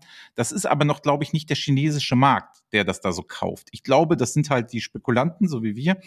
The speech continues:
Und dann bin ich immer Freund der zweiten Reihe gewesen. Und die Gem-Packs sind halt schon extraordinary. Und ich glaube, dass die so günstig sind, weil die halt in China nicht weggegangen sind und in, ähm, in den anderen Gebieten. Ich glaube auch, ja, Japan,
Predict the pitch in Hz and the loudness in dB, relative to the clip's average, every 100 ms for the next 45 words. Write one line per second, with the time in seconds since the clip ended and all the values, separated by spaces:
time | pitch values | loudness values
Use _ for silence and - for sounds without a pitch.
0 | - - - - 139 156 196 214 226 - | -20 -20 -20 -2 0 0 -2 -2 -2 0
1 | 220 233 190 - 196 190 190 262 185 123 | -2 -2 -6 0 2 2 2 4 2 0
2 | 110 120 127 139 - 120 - 170 190 185 | -2 0 -2 -2 -6 -8 -4 -2 -2 -4
3 | 185 - 123 101 147 233 - 185 180 180 | -4 -10 -10 0 4 4 2 2 2 2
4 | 170 165 175 170 - _ _ _ _ _ | 2 2 2 -2 -20 _ _ _ _ _
5 | 165 - 165 143 113 104 98 101 110 139 | -4 -2 -2 0 0 0 0 0 0 0
6 | 180 120 117 147 165 180 170 156 135 120 | 0 -2 0 2 4 4 4 2 0 -2
7 | 117 175 175 - 165 165 135 131 147 143 | 2 2 0 0 2 4 4 4 4 4
8 | 131 127 127 120 - 156 160 131 120 143 | 4 0 2 0 2 2 4 4 4 0
9 | 175 170 170 180 175 208 233 - - 127 | 0 2 2 4 4 2 2 -4 2 4
10 | 127 - 123 120 117 117 117 - 113 113 | 4 4 4 8 8 6 2 0 2 4
11 | 110 110 117 120 - 156 151 156 147 151 | 4 4 4 4 4 2 2 -2 -4 -6
12 | 160 139 - 131 - - 127 120 120 160 | -6 -6 0 0 0 -4 -2 0 0 0
13 | - - 147 160 | -4 -2 -2 -2